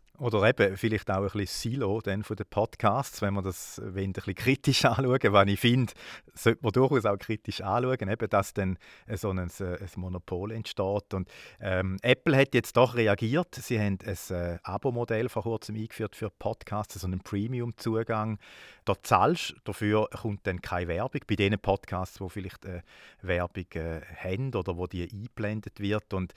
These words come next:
äh, die Idee ist natürlich auch, dass man etwas kann daran verdienen kann. Also wenn man selber einen Podcast publiziert, halt so ein bisschen wie bei YouTube mit den Videos. Allerdings, äh, auch s-, genau gleich wie bei YouTube,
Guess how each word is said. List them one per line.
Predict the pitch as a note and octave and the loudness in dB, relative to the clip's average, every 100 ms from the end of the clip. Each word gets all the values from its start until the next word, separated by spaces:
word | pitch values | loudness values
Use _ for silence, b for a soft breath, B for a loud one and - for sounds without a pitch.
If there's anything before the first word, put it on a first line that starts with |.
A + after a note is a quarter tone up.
| B B | B B
äh, | A2 - | -8 -4
die | |
Idee | G#2 G#2 A2 | 2 4 4
ist | - | 2
natürlich | G#2+ G2 | 0 2
auch, | F#2+ F#2 | 2 2
dass | F#2+ | 0
man | G2 G2 | -2 -2
etwas | - G2 - - | -2 -8 -10 -4
kann | F#2+ F2+ - | -2 -2 -4
daran | F2+ | -6
verdienen | F2 G2+ F#2 A#2 | -6 -6 -4 -4
kann. | E3 | -4
Also | F#2+ G2+ | -4 -4
wenn | F#2+ F#2+ | -2 -2
man | F#2+ | -4
selber | - F#2+ G2 G2 | -4 -4 -4 -8
einen | |
Podcast | - G2 - - F#2 - | -6 -6 -6 -6 -6 -8
publiziert, | - G2 G2+ - G2 G2 - | -10 -8 -8 -4 -4 0 4
halt | F#2+ - | 4 2
so | G2 G2+ | 0 0
ein | G2+ | 0
bisschen | F2+ G2+ G#2 B B B - | 0 0 0 B B B -4
wie | F#2+ F#2 | -2 -2
bei | F#2 | -4
YouTube | F#2+ F#2 A2 - G2+ F#2+ F#2 | -6 -4 -6 -4 -4 -4 -4
mit | F#2+ - | -4 -4
den | F#2 E2 b b b | -4 -4 b b b
Videos. | G2 C#3+ C3 G2 A#2+ - | -2 2 4 6 4 6
Allerdings, | G#2+ B2+ D3 A2+ C3 D3 - | 8 8 6 4 4 0 -2
äh, | G#2+ G2+ G2+ F#2+ | 0 4 4 4
auch | F#2+ G2 G2+ - - - | 4 4 2 -4 -14 -20
s-, | F#2 - | -14 -6
genau | F#2+ F#2+ G2+ | -2 0 0
gleich | A2 A#2+ | -2 -2
wie | B2+ | -2
bei | A#2 | -2
YouTube, | A2 A#2 - A2 A2 G#2+ | -2 -2 -2 0 0 0